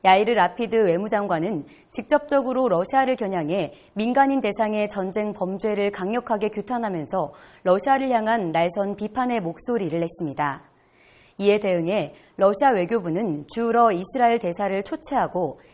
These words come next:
이스라엘의 유엔 결의안 지지에 대해 공식적인 비판 성명을 냈습니다. 이어서 블라디미르 푸틴 러시아 대통령은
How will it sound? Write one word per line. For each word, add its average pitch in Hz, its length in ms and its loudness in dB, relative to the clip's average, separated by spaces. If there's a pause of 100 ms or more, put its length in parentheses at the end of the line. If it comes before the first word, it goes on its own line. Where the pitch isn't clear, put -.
(140)
이스라엘의 262 600 2
유엔 202 240 0
결의안 233 460 2
지지에 202 360 -4
대해 170 380 0
공식적인 220 760 -4
비판 214 360 -6
성명을 220 440 -2
냈습니다. 151 640 -4 (680)
이어서 202 440 4
블라디미르 240 520 4
푸틴 269 360 -4
러시아 180 380 2
대통령은 185 680 -4